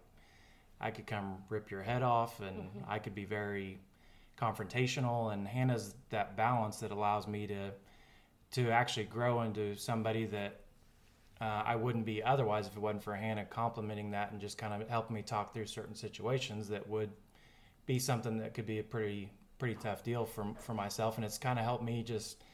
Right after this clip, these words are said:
Speaker 1: not really sweat the small things, like I could do that. Um, and then I think on the other hand, I think some of the, the things that,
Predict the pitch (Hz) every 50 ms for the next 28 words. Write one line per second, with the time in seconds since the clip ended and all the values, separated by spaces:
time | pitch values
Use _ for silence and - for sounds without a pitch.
0 | - - - - - - - - 139 131 147 143 135 131 123 113 - - 139 123
1 | 120 - 123 - - - 110 110 120 - - 143 147 156 160 160 - 113 107 107
2 | - 110 107 107 - - - - - - - - - - 123 107 101 104 113 110
3 | 113 110 123 123 131 143 139 - - - - - - - - - - - _ _
4 | _ _ _ - - - 120 113 113 113 107 107 117 - 139 127 131 131 127 123
5 | 127 - 143 127 123 120 117 117 131 143 151 143 131 123 120 120 117 - 131 120
6 | 120 - - 127 120 123 120 117 104 110 110 107 107 107 - - - - - -
7 | - - - - - - 120 - 131 123 123 123 113 110 107 117 110 113 110 -
8 | -